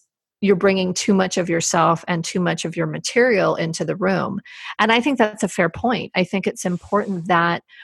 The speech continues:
we are authentic, we are present, we can be quirky, we can be humorous if we are indeed funny,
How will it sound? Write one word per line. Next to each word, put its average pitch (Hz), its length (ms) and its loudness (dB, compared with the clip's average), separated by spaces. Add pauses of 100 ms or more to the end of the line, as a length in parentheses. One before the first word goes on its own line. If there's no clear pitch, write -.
(140)
we 202 220 4
are 196 140 6
authentic, 202 580 0
we 170 140 -2
are 165 80 0
present, 185 640 -2
we 170 100 -4
can 175 140 -4
be 156 100 -4
quirky, 240 480 2
we 180 120 2
can 208 120 -6
be 156 80 -4
humorous 196 640 0
if 170 120 -6
we 160 140 -2
are 165 300 2 (180)
indeed 160 340 0
funny, 202 380 2